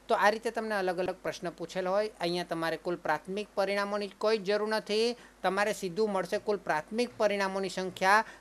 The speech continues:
કારણ કે આપણે જે પસંદ કરવાની છે બધી જે ભેગી થઈ ગઈ છે, ભેગી થઈ ગઈ એટલે કુલ એકસો ચુમ્માલીસ થઈ ગઈ છે.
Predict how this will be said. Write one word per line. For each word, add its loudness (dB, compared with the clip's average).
કારણ 4
કે 0
આપણે -2
જે 0
પસંદ -2
કરવાની 0
છે -2
બધી -2
જે 2
ભેગી 0
થઈ 0
ગઈ 2
છે, 2
ભેગી 2
થઈ -2
ગઈ -2
એટલે 2
કુલ 4
એકસો 2
ચુમ્માલીસ -2
થઈ -4
ગઈ -2
છે. 2